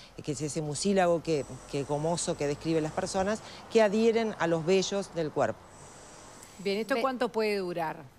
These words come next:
Speaker 1: Eh, bueno, de hecho ayer ya no lo teníamos. Eh, nosotros tomamos muestra, no la volvimos a encontrar en el día de ayer. Hoy tampoco hemos tenido presencia. Eh, no podemos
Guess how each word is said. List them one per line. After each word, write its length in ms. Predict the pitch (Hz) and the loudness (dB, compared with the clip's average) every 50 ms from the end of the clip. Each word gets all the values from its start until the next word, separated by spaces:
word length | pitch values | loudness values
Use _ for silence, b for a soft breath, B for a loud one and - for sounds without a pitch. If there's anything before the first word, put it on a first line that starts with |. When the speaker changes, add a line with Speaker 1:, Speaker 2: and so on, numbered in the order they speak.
| - - - - - - - - - - - - - - - - - - - - - - - - - - B B B B B B B B B B 180 | -20 -20 -20 -20 -20 -20 -20 -20 -20 -20 -20 -20 -20 -20 -20 -20 -20 -20 -20 -20 -20 -20 -20 -20 -20 -20 B B B B B B B B B B 0
Speaker 1:
Eh, 200 | 196 190 190 185 | 2 2 2 2
bueno, 240 | 185 185 170 165 160 | 0 0 0 0 0
de 160 | 170 170 175 | 0 2 0
hecho 180 | 185 - - 185 | 0 0 -2 -4
ayer 240 | 165 - 185 180 | -2 -2 0 0
ya 180 | 170 - 185 175 | 0 0 -2 -2
no 80 | 170 170 | -2 0
lo 100 | 165 147 | -2 -2
teníamos. 600 | 127 143 143 147 147 147 143 160 196 214 - - - - - - - | -2 -2 -4 -2 -2 -2 -2 -2 -4 -6 -6 -10 -16 -20 -20 -14 -10
Eh, 340 | - 151 143 135 131 131 131 131 | -8 -6 -6 -4 -4 -4 -6 -6
nosotros 420 | 139 135 131 - 151 127 135 143 - | -10 -10 -8 -8 -10 -10 -10 -10 -8
tomamos 360 | 156 160 170 170 170 170 160 | -6 -4 -2 -2 -2 -4 -4
muestra, 380 | 170 180 185 190 - 202 185 175 | -2 -2 -2 -2 -2 -4 -6 -6
no 200 | 160 165 175 180 | -4 -4 -4 -2
la 120 | 180 175 | 0 0
volvimos 460 | 160 151 151 156 170 170 165 160 - 160 | 0 0 0 -2 -2 -4 -4 -6 -8 -8
a 20 | |
encontrar 500 | 139 127 - 139 143 147 160 170 165 156 | -8 -6 -6 -6 -4 -2 0 0 0 0
en 80 | 151 143 | -2 -4
el 120 | 147 151 143 | -6 -4 -2
día 160 | 156 156 147 | -2 0 0
de 100 | 139 135 | 0 -2
ayer. 380 | 156 - - 180 190 208 226 - B B B B B B B | -2 -2 0 2 2 0 0 -6 B B B B B B B
Hoy 160 | - 175 175 165 | 2 2 2 2
tampoco 600 | - 151 156 147 - 202 190 - 185 180 170 165 | 2 -2 -2 2 2 2 2 4 4 2 2 2
hemos 220 | 165 160 165 165 | 2 -2 -4 -2
tenido 380 | - 160 147 156 165 165 160 156 | -2 -2 -2 0 0 0 0 0
presencia. 840 | 143 156 160 - 190 190 185 190 180 - - 214 220 226 208 - - - | 0 -2 -2 0 0 0 0 0 -2 0 2 2 2 2 0 -2 -6 -6
Eh, 260 | 143 147 139 135 - - | -4 -2 -2 -2 -4 -4
no 180 | 160 165 165 | -4 -4 -2
podemos 460 | - 175 170 160 170 170 175 175 165 | 0 0 0 2 2 0 0 -2 -6